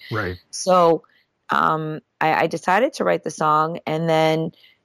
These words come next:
Speaker 2: um, I ended up meeting Ross, and, and he drew me for my birthday, uh, a picture of me. And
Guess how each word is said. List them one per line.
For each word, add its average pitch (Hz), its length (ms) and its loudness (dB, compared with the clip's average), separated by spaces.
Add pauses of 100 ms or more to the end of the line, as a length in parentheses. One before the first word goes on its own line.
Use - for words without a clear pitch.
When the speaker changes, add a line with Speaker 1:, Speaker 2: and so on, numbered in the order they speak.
(160)
Speaker 2:
um, 151 520 0 (380)
I 165 160 2
ended 196 200 0
up 190 120 2
meeting 170 260 -4
Ross, 160 300 0
and, 156 280 -8
and 160 180 -2
he 180 420 -2 (640)
drew 247 340 4
me 170 240 2
for 160 200 -2
my 160 160 2
birthday, 160 720 2 (460)
uh, 151 240 2
a 110 80 -2
picture 233 360 0
of 151 120 0
me. 143 280 -10 (560)
And 185 580 0